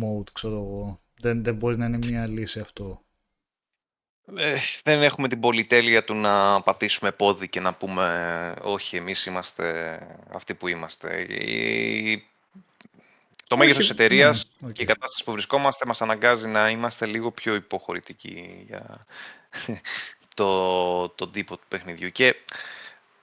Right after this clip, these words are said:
Speaker 1: Όχι το παιχνίδι να είναι όπως είναι τώρα, αλλά πώς κάνουν άλλα, ας πούμε, όταν τερματίζεις το παιχνίδι, ωραία, τώρα ξεκλείδωσε το hardcore mode, ξέρω εγώ, κατάλαβες, κάπως έτσι.
Speaker 2: Ναι, υπά-, υπάρχει αυτό. Εί-, είχαμε easy mode. Το, ε, αυτό
Speaker 1: Ναι.
Speaker 2: είναι άλλο, είναι άλλο ένα πράγμα το οποίο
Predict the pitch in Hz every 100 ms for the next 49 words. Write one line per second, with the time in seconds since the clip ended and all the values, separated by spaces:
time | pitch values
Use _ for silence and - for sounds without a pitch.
0 | _ _ _ _ _ _ _ _ _ -
1 | 156 175 147 135 170 180 165 190 196 175
2 | 156 135 - 123 117 131 151 156 160 160
3 | 196 - 175 143 127 117 110 - 123 120
4 | 135 156 139 135 131 139 147 127 113 -
5 | 151 175 185 180 160 139 160 180 180 170
6 | 170 170 143 - 160 165 160 135 156 151
7 | 143 135 131 135 123 - 110 104 104 110
8 | 117 107 98 92 - 110 95 98 110 104
9 | - 247 - 156 - 214 - 127 - 196
10 | 156 139 170 - 135 165 139 131 135 107
11 | 95 - _ 113 110 95 - 127 135 143
12 | 139 180 180 170 151 147 165 156 151 151
13 | 160 156 147 156